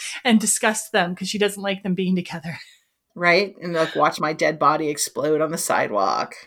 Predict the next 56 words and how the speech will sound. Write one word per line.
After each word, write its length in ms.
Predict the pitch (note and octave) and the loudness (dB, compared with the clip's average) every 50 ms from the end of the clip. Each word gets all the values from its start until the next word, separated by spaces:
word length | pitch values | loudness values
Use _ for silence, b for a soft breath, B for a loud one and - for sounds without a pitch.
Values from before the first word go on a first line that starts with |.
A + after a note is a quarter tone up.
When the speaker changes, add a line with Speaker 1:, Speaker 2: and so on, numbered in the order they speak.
| _ _ - | _ _ -2
Speaker 1:
And 100 | - C4 | 0 0
it's 140 | C#4 B3 - | 0 0 -2
interesting, 480 | C#4+ D#4+ E4+ G4 F#4+ - - C#4 A3+ G#3 | -2 0 0 0 0 0 0 -2 0 0
that 260 | G3+ G3+ B3 C4 C4 | 0 0 0 -2 -4
scene 360 | - A#3 D4+ C#4+ C4+ B3 A3+ | -6 -4 -2 0 0 2 2
they 100 | G#3+ G#3 | 2 2
didn't 300 | G#3+ F#3+ G#3+ G#3+ A3+ B3 | 2 2 0 0 2 2
originally 520 | B3 A3 G#3 G3 G3 G#3 A3+ A3 G#3 F#3+ F3 | 0 0 0 -2 -2 -2 -2 -2 -2 -2 -2
shoot 380 | - - - F#3 F3+ A#3 A3+ | -2 -2 -2 -2 -2 -4 -4
for 160 | - - A3+ | -6 -8 -6
the 160 | G#3 G#3 G3+ F#3 | -4 -2 -2 -2
original. 380 | F3 F#3 F#3 G#3 G3 F#3+ G3 | -2 -4 -4 -6 -6 -4 -2
They 100 | G3 G3 | -2 -2
were 140 | F#3+ F#3+ F#3 | 0 -2 -2
waiting 260 | F#3+ F#3+ G3 G3 G3+ | -2 -2 -2 -2 -2
to 80 | G3 F#3+ | -4 -2
see 140 | F#3+ A3 G3 | -2 -2 -2
if 80 | F#3 | -2
they 100 | G3 F3+ | -2 -4
could 140 | - G#3 G3 | -4 -4 -4
get 120 | G3 F#3 | -4 -4
the 60 | - F3 | -4 -6
budget 420 | F3 F3 D#3+ E3+ G3 G#3 G3+ G#3 | -6 -6 -6 -4 -4 -4 -4 -2
for 140 | - B3 A#3 | -2 -2 0
it. 140 | A3+ A3+ - | -2 -4 -6
So 60 | G3 | -4
that 260 | F3+ F#3 A3 B3+ C4+ | 0 0 0 0 -2
was, 160 | C4 A3+ A3 | -4 0 0
like, 180 | G#3+ G3 F#3+ - | 0 0 2 0
the 80 | F#3 | -4
last 400 | E3+ F3+ F3 E3 E3+ F3 - - | -2 0 0 0 0 -2 -4 -6
suicide 400 | - - G3+ F3+ E3+ - F3 E3+ | -4 -2 -2 -2 -2 -2 -4 -4
that 80 | F3 E3+ | -4 -6
was, 120 | F3 F3 F3 | -6 -6 -6
like, 160 | E3+ E3+ - | -8 -8 -8
actually 380 | - E3+ E3 - - - G3 F3 | -10 -10 -10 -8 -8 -8 -6 -6
added 240 | F3+ E3 F3 F3 F3+ | -4 -4 -4 -6 -6
to 80 | F#3+ | -8
this 180 | F3+ F3+ E3+ - | -8 -8 -6 -6
montage. 540 | - E3+ D#3+ E3 F3 - F3+ F3 F3 E3 E3+ | -4 -4 -4 -4 -4 -2 -2 -2 -2 -2 -6
It 100 | F#3+ F#3+ | -4 -2
wasn't 240 | F3+ F#3 F#3+ F#3+ F3 | -2 -2 0 -2 -2
always 240 | F3 E3+ E3+ F3 | -2 -2 -4 -4
gonna 160 | - G3 F3 E3+ | -4 -4 -4 -4
be 180 | E3+ F3+ E3+ | -4 -4 -2
in 120 | F#3 F3+ F3 | -2 -2 -2
there. 140 | E3 D#3+ E3+ | -4 -4 -4
And 120 | E3+ E3+ | -4 -6
it 140 | F#3 F#3 - | -6 -4 -2
really 240 | A#3 A#3 A3+ G3+ F#3+ | 2 4 4 4 4
is 140 | F#3+ F#3 F#3+ | 2 0 -2
the 80 | F#3 | -8
capper 440 | F3+ - - F3+ E3 E3+ - F3+ E3+ | -8 -6 -4 -4 -4 -2 -2 -2 -2
on 140 | E3 E3+ E3+ | -2 -4 -6
the 80 | E3+ | -8
scene. 460 | E3 - - F3+ E3+ E3 E3+ E3 E3+ | -10 -8 -8 -8 -6 -6 -8 -10 -12